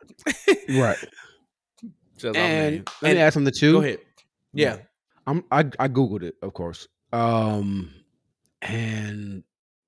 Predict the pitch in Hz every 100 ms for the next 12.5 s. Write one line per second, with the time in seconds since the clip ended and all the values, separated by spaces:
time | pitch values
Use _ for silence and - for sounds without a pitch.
0 | - 113 - 113 131 131 123 120 - 113
1 | 113 101 110 117 165 170 - - _ _
2 | _ _ - 160 156 147 143 120 117 113
3 | 110 92 87 107 123 95 90 98 101 82
4 | 62 - - _ _ _ _ _ - 131
5 | 226 - 90 104 - 98 113 113 - -
6 | - - 147 127 - 127 - 110 - -
7 | _ _ 131 - 104 170 135 - - -
8 | 175 190 127 - 131 156 180 202 185 175
9 | 170 160 131 139 - 127 123 123 120 127
10 | 117 110 104 98 90 92 92 - - 98
11 | 92 85 55 - - _ _ _ _ -
12 | 107 113 104 98